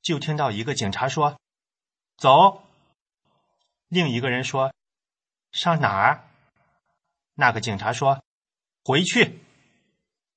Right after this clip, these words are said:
另一个人说：“逮捕证都开了。”那个警察说：“撕了。”他们开车就走了。那么，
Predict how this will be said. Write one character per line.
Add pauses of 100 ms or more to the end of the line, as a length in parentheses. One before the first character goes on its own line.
(340)
另
一
个
人
说 (520)
：“逮
捕
证
都
开
了。” (1160)
那
个
警
察
说 (580)
：“撕
了。” (1080)
他
们
开
车
就
走
了。 (1600)
那
么，